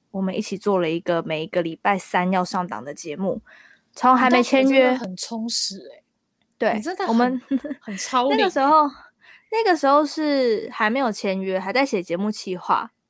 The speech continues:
Speaker 1: 然后我就加入了这个团队。那时候年纪最小，因为大一嘛，其他都是学姐，
Speaker 2: 大一
Speaker 1: 然后还有老师。
Speaker 2: 就开始写企-，写节目企划，<laughs> 你
Speaker 1: 然后那时候我没-，
Speaker 2: 真的太超过了。
Speaker 1: 我，我，我没有，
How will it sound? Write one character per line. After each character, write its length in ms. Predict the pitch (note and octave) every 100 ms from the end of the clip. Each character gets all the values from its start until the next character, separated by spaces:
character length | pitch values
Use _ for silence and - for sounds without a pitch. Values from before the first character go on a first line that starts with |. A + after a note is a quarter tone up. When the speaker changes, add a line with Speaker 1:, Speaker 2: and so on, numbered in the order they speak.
| -
Speaker 1:
然 120 | F#3
后 140 | G#3
我 80 | G3+
就 140 | F3+ F#3
加 200 | F#3+ G3
入 140 | G#3
了 100 | F3+
这 100 | F#3
个 100 | F3+
团 260 | - F3 F3+
队。 260 | G3 G3 _ _ _ _ _ _ _ -
那 180 | D4+
时 80 | C4
候 80 | B3+
年 180 | A3+ F#3+
纪 140 | G#3+
最 180 | A3 F3
小， 260 | - - D3
因 60 |
为 80 | F#3+
大 240 | G#3+ F3
一 180 | F3 E3+
嘛， 160 | E3+ - _
其 120 | -
他 140 | A3 A3
都 120 | G#3+
是 120 | A3+
学 220 | G#3 C#3
姐， 280 | - - - _
Speaker 2:
大 200 | F4+ E4+
一 120 | D#4+
Speaker 1:
然 100 | E4
后 60 | G3+
还 40 |
有 60 | G3+
老 160 | F3+ F3+
师。 200 | C4 A#3+
Speaker 2:
就 40 |
开 60 | A#3
始 60 |
写 0 |
企-， 280 | A#3 D#4 A#3 - _ -
写 320 | - - A#3+
节 160 | B3
目 80 | B3+
企 320 | C#4+ - D4+
划， 220 | - D#4 C4+ - -
<laughs> 200 | - -
你 140 | D4+
Speaker 1:
然 80 | E4
后 60 | D#4+
那 140 | A4
时 80 | E4
候 100 | F#4
我 140 | D#4
没-， 60 | A#3
Speaker 2:
真 0 |
的 60 | E4+
太 60 |
超 60 | F#4
过 320 | G#4 G#4 D#4+
了。 280 | A#3+ - -
Speaker 1:
我， 80 | -
我， 80 | - _
我 140 | C4+ C4
没 120 |
有， 80 | D#4